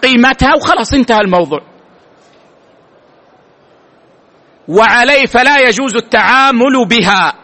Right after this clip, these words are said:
ما دام حالها كما ذكرنا، فإنها لا قيمة لها حتى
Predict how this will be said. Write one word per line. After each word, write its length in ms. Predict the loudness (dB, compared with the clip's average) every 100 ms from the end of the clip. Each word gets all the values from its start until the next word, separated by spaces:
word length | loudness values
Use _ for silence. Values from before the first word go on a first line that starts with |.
| _ _ _ _ _ _ _ _ _ _ _ _ _ _ _ _ _ -8
ما 380 | -2 0 2 2
دام 420 | 0 0 2 0
حالها 760 | -2 0 2 2 0 0 0 0
كما 360 | 0 2 2
ذكرنا، 520 | 0 0 0 0 -2 -4 -10 _ _ _ _ _ _ _ _ _ _ _ _ _ _ _ _ _ _ _ _ _ _ _ _ _ _ _ _ _ _ _ _ _ _ -6
فإنها 640 | -2 0 0 0 0 2
لا 140 | 2 0
قيمة 380 | 0 0 0 0
لها 300 | 0 2 0
حتى 540 | -2 -4 -2 0 0